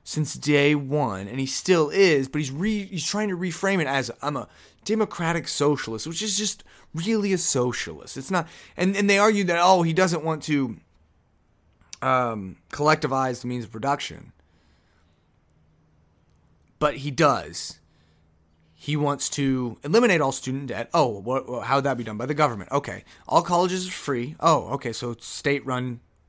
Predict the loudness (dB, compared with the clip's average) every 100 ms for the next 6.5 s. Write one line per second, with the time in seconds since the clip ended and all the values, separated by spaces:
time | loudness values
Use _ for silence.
0 | _ -12 -2 0 2 0 -4 -8 -20 _
1 | -4 -2 -2 -6 -12 -8 -4 -2 -4 -8
2 | _ -16 -2 4 4 4 2 -2 -2 -4
3 | -2 -4 -6 -20 _ -2 2 4 4 4
4 | 0 -4 _ _ -4 0 2 2 0 0
5 | 2 0 2 2 2 0 -2 -4 -4 -4
6 | -4 -4 -4 -10